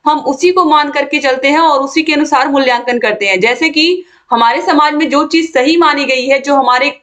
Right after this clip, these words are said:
संविधान में, हमारे देश के नियम में जो चीजें हमको सही बताई गई हैं,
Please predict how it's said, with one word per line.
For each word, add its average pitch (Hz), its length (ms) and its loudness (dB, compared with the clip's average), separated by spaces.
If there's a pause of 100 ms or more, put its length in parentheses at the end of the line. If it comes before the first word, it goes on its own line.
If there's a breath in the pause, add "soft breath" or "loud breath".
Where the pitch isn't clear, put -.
(120)
संविधान 240 520 0
में, 269 160 2
हमारे 247 280 0
देश 262 180 -2
के 285 100 0
नियम 240 280 0
में 285 100 2
जो 277 100 0
चीजें 254 180 -4
हमको 262 260 -2
सही 262 220 0
बताई 233 340 0
गई 202 200 0
हैं, 269 300 -2